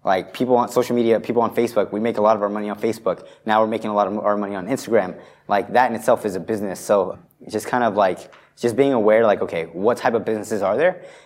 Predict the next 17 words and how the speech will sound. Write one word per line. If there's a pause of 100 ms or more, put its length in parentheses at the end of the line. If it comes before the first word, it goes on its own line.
(100)
'Cause
you
don't
need
to
go
to
college
anymore. (120)
You
don't
need
to
start
a
traditional
business.